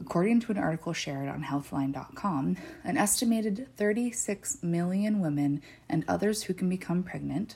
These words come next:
may lose access to safe abortions. While this decision does not directly impact Canadian legislature, the repercussions can certainly be felt by all of those who have family and friends who live in abortion-restrictive states,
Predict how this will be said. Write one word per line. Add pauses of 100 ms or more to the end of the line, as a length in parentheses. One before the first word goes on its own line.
may
lose
access
to
safe
abortions. (800)
While
this
decision
does
not
directly
impact
Canadian
legislature, (380)
the
repercussions
can
certainly
be
felt
by
all
of
those
who
have
family
and
friends
who
live
in
abortion-restrictive
states,